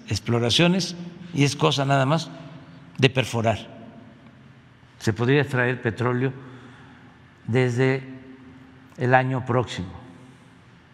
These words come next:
El volumen recuperable estimado del yacimiento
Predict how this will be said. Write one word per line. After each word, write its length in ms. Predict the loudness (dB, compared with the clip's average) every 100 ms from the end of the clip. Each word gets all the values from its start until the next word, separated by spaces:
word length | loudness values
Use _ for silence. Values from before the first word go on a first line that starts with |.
| -20 -20 -20 -20 -20 -20 -4 2
El 120 | 4
volumen 540 | 6 6 6 4 4
recuperable 680 | 2 0 2 4 4 4 0
estimado 680 | -2 2 6 6 6 2 -2
del 160 | 0 0
yacimiento 720 | 0 0 0 2 2 2 -2